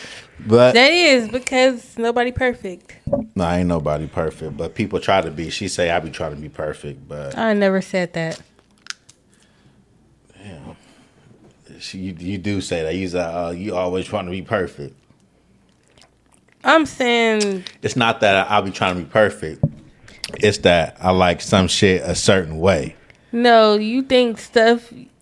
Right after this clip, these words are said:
Speaker 2: not even perfect, but you think it's supposed to be right the first time.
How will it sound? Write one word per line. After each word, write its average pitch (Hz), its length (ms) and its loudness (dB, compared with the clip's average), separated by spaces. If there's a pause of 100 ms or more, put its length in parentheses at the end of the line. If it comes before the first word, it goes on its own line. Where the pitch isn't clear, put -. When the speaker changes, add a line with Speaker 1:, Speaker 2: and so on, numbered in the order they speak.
(220)
Speaker 2:
not 247 320 4
even 226 220 -2
perfect, 240 440 2
but 208 220 0
you 240 120 -8
think 226 300 -6
it's 214 140 -2
supposed 214 200 0
to 214 60 -6
be 208 160 -4
right 202 380 0 (100)
the - 80 -12
first 196 380 -4
time. 170 400 -6